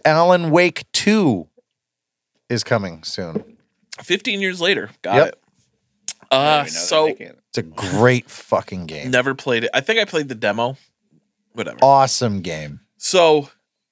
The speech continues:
Speaker 2: we're done with news. Let's, uh, let's jump into the movie review. We'll do it really quickly. Uh, you didn't watch the movie.
Speaker 3: I didn't watch it. I didn't have time.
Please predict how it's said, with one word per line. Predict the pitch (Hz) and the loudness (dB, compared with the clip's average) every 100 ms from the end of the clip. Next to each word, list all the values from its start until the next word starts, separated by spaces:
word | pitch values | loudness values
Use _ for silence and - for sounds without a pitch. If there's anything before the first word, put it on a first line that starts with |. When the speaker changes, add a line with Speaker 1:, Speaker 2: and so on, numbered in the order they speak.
| _ _ _ - | _ _ _ -2
Speaker 2:
we're | 147 | 2
done | 151 160 | 2 0
with | 165 - | -4 -12
news. | 151 151 143 143 160 - - _ - | -6 -2 0 -2 -4 -12 -16 _ -8
Let's, | 139 143 165 | -6 -4 0
uh, | 156 147 | 0 0
let's | 143 147 | -2 -4
jump | - 147 147 | -2 -2 -4
into | 143 147 | -8 -8
the | 135 | -4
movie | 139 131 | -2 -2
review. | 131 127 131 135 | -2 -4 -4 -4
We'll | 147 | -4
do | 143 131 | -2 -2
it | 104 | -2
really | 123 120 | -4 -2
quickly. | 139 120 156 160 160 _ | -2 -2 -4 -6 -10 _
Uh, | 123 123 117 98 _ _ _ _ _ _ _ 110 _ 123 | 2 2 0 -6 _ _ _ _ _ _ _ _ _ -14
you | 127 | -8
didn't | 139 143 110 | -6 -6 -6
watch | 107 110 - | -8 -8 -10
the | |
movie. | 110 95 107 139 - | -8 -8 -8 -12 0
Speaker 3:
I | 135 | 2
didn't | 151 143 | 4 2
watch | 131 127 - - - _ _ - | 2 2 -2 -10 -14 _ _ -8
it. | 104 98 _ _ _ _ - | -6 -6 _ _ _ _ -10
I | |
didn't | 101 98 | -8 -6
have | 92 | -8
time. | - 80 | -12 -18